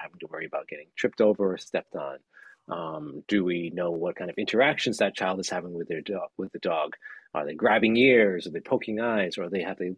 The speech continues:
has the child also learned how to properly interact? So, um, I think it's so, so for me, it's not so much the behaviors I'm waiting for, 'cause that's when we get the call. My dog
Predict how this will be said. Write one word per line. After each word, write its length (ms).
has 140
the 120
child 480
also 260
learned 480
how 140
to 220
properly 440
interact? 560
So, 260
um, 360
I 60
think 180
it's 180
so, 180
so 180
for 140
me, 340
it's 220
not 240
so 120
much 600
the 80
behaviors 960
I'm 160
waiting 300
for, 400
'cause 120
that's 220
when 100
we 100
get 220
the 60
call. 420
My 120
dog 280